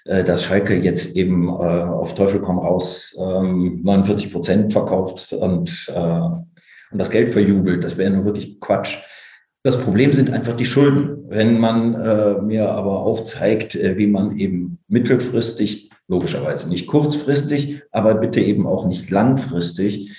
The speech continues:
äh, von diesem riesigen Schuldenberg runterkommt, ähm, dann werde ich auch nie wieder, ähm, dafür plädieren, eventuell sich nach einem, nach einem, nach einem Partner umzusehen, ja.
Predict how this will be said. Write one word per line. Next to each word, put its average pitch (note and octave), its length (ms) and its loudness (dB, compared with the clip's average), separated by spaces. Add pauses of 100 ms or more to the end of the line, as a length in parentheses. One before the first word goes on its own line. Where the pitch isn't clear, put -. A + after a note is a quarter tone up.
(220)
äh, F2+ 580 0
von G#2 160 4
diesem F#2 340 0
riesigen C#3 480 2
Schuldenberg C#3+ 640 0
runterkommt, F#2+ 640 0 (380)
ähm, F#2 320 2
dann F#2 380 2
werde G2+ 180 2
ich - 180 -4
auch F2 120 -4
nie G2 180 2
wieder, F#2 640 0
ähm, F2 340 -4 (400)
dafür F#2+ 260 0
plädieren, G2 580 0
eventuell F2+ 640 0
sich G#2 140 -2
nach G#2 160 2
einem, F#2+ 180 0
nach - 180 -4
einem, - 160 -4
nach F#2+ 120 0
einem G2+ 180 2
Partner B2 360 2
umzusehen, E2 600 -2
ja. E2 220 -6